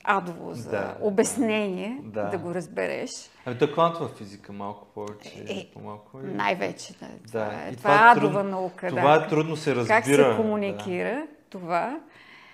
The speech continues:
Speaker 1: А, те, между другото, церн, а, репликата на
Speaker 2: Точно, да. Но те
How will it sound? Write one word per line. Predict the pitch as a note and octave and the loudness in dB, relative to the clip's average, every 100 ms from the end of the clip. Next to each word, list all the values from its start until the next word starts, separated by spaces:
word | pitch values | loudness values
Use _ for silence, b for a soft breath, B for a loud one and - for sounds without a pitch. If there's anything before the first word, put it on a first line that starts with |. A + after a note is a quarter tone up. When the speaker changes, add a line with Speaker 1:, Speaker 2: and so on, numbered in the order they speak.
| B B B - | B B B -6
Speaker 1:
А, | G3 G3 F#3+ F3+ | -2 0 0 -2
те, | F3+ A3 | 4 4
между | A#3+ G3 F3+ | 4 -2 -4
другото, | G3+ A3 A#3 | -2 -2 -4
церн, | A3+ - G3+ G3 G#3+ A3 A3+ | -6 2 2 2 -2 -4 -6
а, | - G3 G3 - G#3 | -8 -6 -6 -4 4
репликата | G#3+ G#3+ G3+ - F#3 E3+ | 4 4 -2 -8 -12 -8
на | F3 C#3+ - | -8 -8 2
Speaker 2:
Точно, | D3+ D#3+ D#3 G2+ | 4 4 2 -6
да. | G2 F#2+ F2 B - | -4 -4 -8 B -2
Но | E3 - - | 0 0 -4
те | - | 0